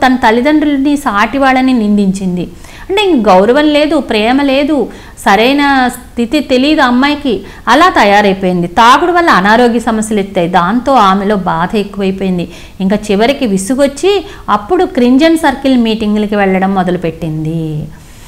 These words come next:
అలా ఆమె చదివిన ఒక పుస్తకం, ఆ క్రింజన్ సర్కిల్ వాళ్ళ ద్వారా ఒక పుస్తకాన్ని తెలుసుకుని చదివి అప్పుడు ప్రేరణ పొందింది. దాంట్లో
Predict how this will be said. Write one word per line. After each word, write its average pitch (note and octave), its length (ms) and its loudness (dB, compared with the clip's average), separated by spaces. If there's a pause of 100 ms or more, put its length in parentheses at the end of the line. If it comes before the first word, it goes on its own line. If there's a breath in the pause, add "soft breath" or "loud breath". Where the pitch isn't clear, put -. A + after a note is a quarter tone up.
(300 loud breath)
అలా E4 400 4
ఆమె D#4+ 140 6
చదివిన C#4 520 2
ఒక D#4 160 0
పుస్తకం, D#4+ 600 -2 (440)
ఆ A3+ 160 4
క్రింజన్ A#3+ 460 0
సర్కిల్ C#4+ 400 -2
వాళ్ళ B3+ 240 2
ద్వారా B3 400 2
ఒక A#3 160 -2
పుస్తకాన్ని A3 600 -2
తెలుసుకుని A3+ 640 -4
చదివి A3+ 420 0 (280 loud breath)
అప్పుడు F#3 320 0
ప్రేరణ A3+ 500 2
పొందింది. G3 440 0
దాంట్లో F3 460 0